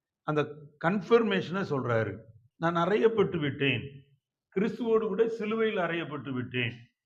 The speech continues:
இந்த கலாத்தியர்ல கிறிஸ்துவோடு சிலுவையில் அறையப்படுவதை குறித்து நிறைய பேசுறாரு. அதுதான் தொடர்ந்து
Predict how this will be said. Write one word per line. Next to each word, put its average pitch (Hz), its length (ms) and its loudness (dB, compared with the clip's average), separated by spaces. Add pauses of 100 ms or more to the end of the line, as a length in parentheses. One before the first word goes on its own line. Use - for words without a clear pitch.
(460)
இந்த 143 280 -4
கலாத்தியர்ல 170 920 -4 (500)
கிறிஸ்துவோடு 214 720 0
சிலுவையில் 190 440 -2
அறையப்படுவதை 165 680 0
குறித்து 170 300 -4
நிறைய 165 300 -2
பேசுறாரு. 131 600 -2 (460)
அதுதான் 147 420 -4
தொடர்ந்து 139 680 -2